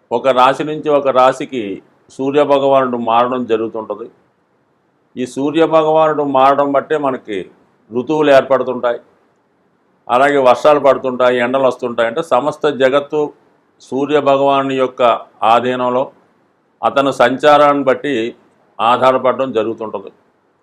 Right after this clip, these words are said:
మరి మీనరాశిలోకి ఈ సూర్య భగవానుడు ప్రవేశించడం వల్ల ఎటువంటి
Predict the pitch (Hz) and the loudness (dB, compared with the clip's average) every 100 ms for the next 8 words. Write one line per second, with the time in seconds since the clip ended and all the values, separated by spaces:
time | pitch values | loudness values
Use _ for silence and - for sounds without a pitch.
0 | _ _ _ _ _ _ _ _ _ _ | _ _ _ _ _ _ _ _ _ _
1 | _ - 143 139 104 95 - _ 110 131 | _ -4 0 0 0 -4 -10 _ -6 -4
2 | 156 160 160 156 156 160 156 151 131 110 | -2 2 2 2 -2 0 2 2 -4 -6
3 | - _ _ _ _ _ _ _ _ _ | -10 _ _ _ _ _ _ _ _ _
4 | - 117 123 120 120 - 143 151 143 143 | -10 -6 -4 -4 -4 -6 0 2 4 2
5 | 143 143 139 - 123 127 143 143 135 135 | 2 0 -2 0 2 4 2 0 -4 -2
6 | 131 131 139 113 - _ _ _ _ _ | 0 0 -2 -6 -10 _ _ _ _ _
7 | _ _ _ _ _ _ _ _ _ _ | _ _ _ _ _ _ _ _ _ _
8 | - 127 156 160 160 165 | -2 0 2 0 0 -4